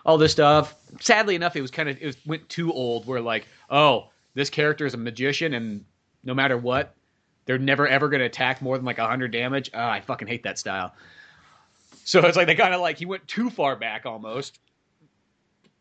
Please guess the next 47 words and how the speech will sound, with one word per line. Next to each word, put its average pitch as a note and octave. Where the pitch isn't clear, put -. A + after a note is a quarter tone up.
And D3+
then F#3
he, F#3+
I F3+
remember E3+
he D#3
released D#3
one D3+
called A#2+
Last B2+
Story, D#3+
and A#2+
I -
was C3
like, A2
"Oh, B2
this E3+
looks C#3
fucking A#2+
badass. C3+
It A#2
looks C3+
like G#2+
Final C#3
Fantasy B2+
eight D3
and C#3
everything C#3+
like C3+
that." E3
And B2
I A#2+
remember C#3
getting D3+
the D3
game C3+
and A2+
playing C#3
it -
for, A#2+
like, G2+
two D3+
hours A#2
and G#2+
just A2+
going, G2+
"God." -